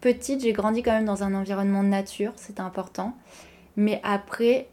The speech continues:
euh, j'ai remarqué dans mon cheminement, plus je me suis coupée de ma féminité, et plus je me suis coupée en fait de, de la nature et de ma propre nature. Et donc,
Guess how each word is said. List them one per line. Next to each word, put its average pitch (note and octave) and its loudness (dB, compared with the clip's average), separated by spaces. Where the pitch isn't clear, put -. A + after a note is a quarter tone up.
euh, F#3 -2
j'ai F#3 -4
remarqué G3+ 0
dans G3 -2
mon G3+ 0
cheminement, G3+ 2
plus A#3 -4
je A3+ 2
me G#3 2
suis G3+ -6
coupée G#3 -2
de G#3+ 2
ma G3 2
féminité, G3 -2
et F#3+ -4
plus A#3 -2
je A#3 4
me A3 4
suis G3+ -6
coupée G3+ 0
en G#3+ 4
fait G#3+ -2
de, F#3 2
de F#3 -2
la F#3+ 0
nature F#3+ -2
et G3+ 0
de F3+ -2
ma F#3 -2
propre G#3 -4
nature. G3 -4
Et - -2
donc, G3+ 0